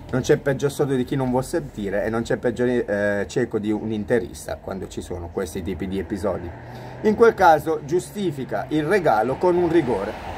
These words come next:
sbagliato. Tanto un rigore non è la stessa cosa di un gol, perché un gol è certo, è gol,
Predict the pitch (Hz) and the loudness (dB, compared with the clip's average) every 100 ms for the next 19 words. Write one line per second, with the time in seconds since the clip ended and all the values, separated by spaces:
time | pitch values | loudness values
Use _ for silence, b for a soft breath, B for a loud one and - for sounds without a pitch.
0 | - - - - - 135 127 98 87 - | -10 -10 -12 -10 0 2 2 0 -6 -8
1 | - - - - - - - - 226 226 | -14 -16 -14 -14 -14 -14 -8 4 4 6
2 | 175 156 214 208 175 156 170 160 151 143 | 4 4 4 4 2 0 2 2 0 -2
3 | 147 151 147 127 123 123 156 151 123 - | -2 -2 -2 -2 -2 2 2 2 -2 -4
4 | 127 135 147 117 - 123 107 - 147 - | -2 2 2 0 0 -2 -2 -6 -10 -10
5 | - - - 104 107 113 | -16 -14 -8 -4 2 2